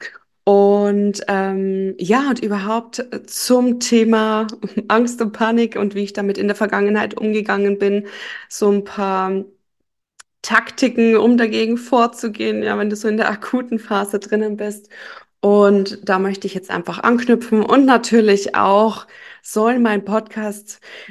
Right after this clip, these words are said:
über aktuelle Themen gehen, ja. Was sind so meine Schwierigkeiten im Alltag? Was habe ich so letzte Woche erlebt und so weiter und so fort?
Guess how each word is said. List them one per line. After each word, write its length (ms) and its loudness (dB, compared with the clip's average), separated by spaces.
über 260 4
aktuelle 480 2
Themen 400 4
gehen, 260 4
ja. 340 2
Was 420 -2
sind 220 2
so 140 0
meine 220 0
Schwierigkeiten 600 -4
im 80 -2
Alltag? 460 -2
Was 160 -4
habe 120 -2
ich 60 -4
so 80 -4
letzte 260 -6
Woche 200 -4
erlebt 440 0
und 180 -2
so 120 -4
weiter 420 0
und 120 0
so 160 -2
fort? 420 -2